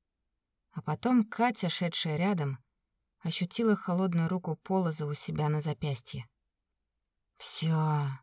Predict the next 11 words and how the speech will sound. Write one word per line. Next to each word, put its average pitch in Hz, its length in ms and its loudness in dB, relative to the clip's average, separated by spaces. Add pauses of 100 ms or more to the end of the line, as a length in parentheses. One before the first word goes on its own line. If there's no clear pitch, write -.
(320)
я 160 240 4
больше 156 400 2
не 156 180 6
выдержу. 143 800 -2 (540)
Иди 185 520 6
и 135 40 0
помоги 165 520 2
моему 139 380 2
царству. 143 800 -4 (420)
Разбуди 185 720 4
Ждану. 139 680 -2